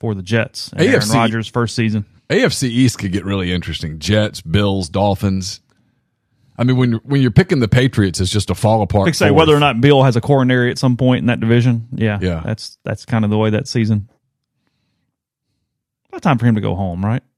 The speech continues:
Speaker 2: He's, he's had a career.
Speaker 1: Isn't it time to go home?
Speaker 2: Feels, feels kinda
Speaker 1: What are
Speaker 2: like
Speaker 1: we
Speaker 2: it.
Speaker 1: doing?
Speaker 2: I don't know.
Speaker 1: Legacy's intact.
Speaker 2: For sure.
Speaker 1: Doesn't seem like a guy that likes losing too much. You're gonna, you're gonna lose.
Speaker 2: That, that Jets Bills g-, first time they meet, I'm,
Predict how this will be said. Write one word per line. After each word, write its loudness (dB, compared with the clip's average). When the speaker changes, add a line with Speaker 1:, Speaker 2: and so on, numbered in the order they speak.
Speaker 2:
He's, -10
he's -12
had -12
a -8
career. -4
Speaker 1:
Isn't -6
it -8
time -4
to -6
go -2
home? -4
Speaker 2:
Feels, 2
feels -2
kinda 0
Speaker 1:
What 2
are 4
Speaker 2:
like 0
Speaker 1:
we 0
Speaker 2:
it. -4
Speaker 1:
doing? -8
Speaker 2:
I -8
don't -2
know. 0
Speaker 1:
Legacy's 0
intact. -2
Speaker 2:
For 2
sure. -2
Speaker 1:
Doesn't 2
seem 4
like 2
a -10
guy 2
that 2
likes 0
losing 0
too 0
much. -2
You're -2
gonna, -2
you're -2
gonna 0
lose. 0
Speaker 2:
That, -4
that -16
Jets -2
Bills 2
g-, -12
first 0
time -2
they -2
meet, -6
I'm, -8